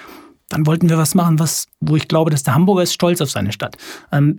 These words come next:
alle unterhalten sich gerne. Es ist ein Kommunikationsinstrument. Und dann ist man auch noch Jäger und Sammler irgendwie, der Deutsche, Briefmarken und alles. Und daraus ist die Idee entstanden, ein Panini-Album zu machen über eine Stadt.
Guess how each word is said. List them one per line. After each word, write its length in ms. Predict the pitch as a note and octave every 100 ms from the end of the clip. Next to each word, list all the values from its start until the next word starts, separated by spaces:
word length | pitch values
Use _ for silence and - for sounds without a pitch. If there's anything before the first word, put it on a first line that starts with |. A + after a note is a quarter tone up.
| -
alle 160 | E3 F#3+
unterhalten 500 | F#3+ D#3+ E3+ F#3+ E3
sich 220 | A#2 -
gerne. 200 | C3 C3
Es 60 | C3+
ist 200 | - F#3
ein 120 | D#3
Kommunikationsinstrument. 1300 | E3 D#3+ D3+ C#3 - F3 F3 A#2 G#2+ - A2+ G#2 -
Und 40 |
dann 160 | D3 F#3
ist 140 | F#3
man 120 | G3
auch 180 | E3+ D#3+
noch 140 | D#3+ C#3+
Jäger 300 | C#3+ D#3+ D#3+
und 140 | C#3
Sammler 320 | C#3+ F3 B2+
irgendwie, 260 | A#2 A2 A#2
der 100 | G#2+
Deutsche, 300 | G#2+ G#2+ A#2+
Briefmarken 540 | C#3 D#3 - B2+ A#2+
und 100 | C3
alles. 240 | B2+ A#2+ - - - -
Und 120 | B2
daraus 200 | D3+ G#3+
ist 140 | G3+ F#3+
die 80 |
Idee 200 | D3 A#2+
entstanden, 380 | F3+ G3 - E3+
ein 120 | E3+ D3+
Panini-Album 680 | D#3+ D#3 D#3+ A#2+ G#2+ A#2 G#2+
zu 100 | B2+
machen 300 | G#2+ G#2+ -
über 260 | F#3 F#3+ E3+
eine 240 | D3+ D#3
Stadt. 320 | - - -